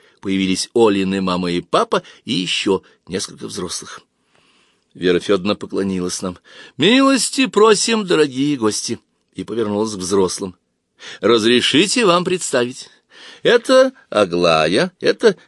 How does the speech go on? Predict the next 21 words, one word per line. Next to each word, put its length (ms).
Зина, 760
это 200
ее 100
брат 280
Вася, 520
это 380
Леша, 560
а 280
это, 360
если 420
не 80
ошибаюсь, 680
сам 360
Антон 380
Дудкин. 460
Некоторые 440
его 180
«мо» 520
я 220
вам 160
цитировала». 580